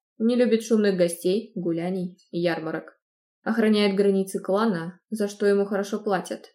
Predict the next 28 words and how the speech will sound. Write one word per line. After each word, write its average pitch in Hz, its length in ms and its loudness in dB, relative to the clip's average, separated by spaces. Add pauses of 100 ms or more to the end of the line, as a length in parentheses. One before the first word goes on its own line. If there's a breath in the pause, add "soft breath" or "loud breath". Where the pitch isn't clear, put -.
(120)
притом 233 340 -2
еще 247 240 0
и 220 40 8
лучший 220 360 0
охотник 202 440 -4
на 196 120 0
душников. - 520 -8 (920)
Но 254 200 4
дело 254 300 8
это 226 320 2
нелегкое, 214 800 2
требует 180 360 0
долгих 180 400 0
дней 175 260 -2
одиночества, 208 960 -4
терпения, 180 680 -4
выдержки. 170 680 -10 (520)
Главное, 202 580 -2
он 185 340 0 (180)
охотник 190 540 -2
не 185 100 -2
по 180 100 -4
нужде, 180 600 -4 (100)
а 190 120 -6
по 208 140 -4
желанию. 190 640 -6 (440)
Любит 180 420 4
убивать. 196 480 -4